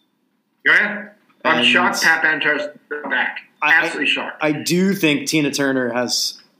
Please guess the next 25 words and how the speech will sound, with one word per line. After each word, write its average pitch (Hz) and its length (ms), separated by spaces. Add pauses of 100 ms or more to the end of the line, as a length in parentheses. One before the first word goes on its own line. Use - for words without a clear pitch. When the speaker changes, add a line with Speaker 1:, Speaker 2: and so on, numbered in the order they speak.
(240)
Speaker 2:
a - 40
far 143 360
greater 131 340
chance. 123 600 (800)
Of - 40
course, 156 220
I, 127 80
Speaker 1:
Yes. 139 160
Speaker 2:
<laughs> - 20
I 311 200
had - 280
her - 100
as 254 120
a 311 80
lock 262 640
<laughs> 440 60
last - 520
year, 233 200
so 196 320 (260)
what's 226 440
better? 247 180
What's 247 180
a 240 40
greater 233 420
lock? 220 440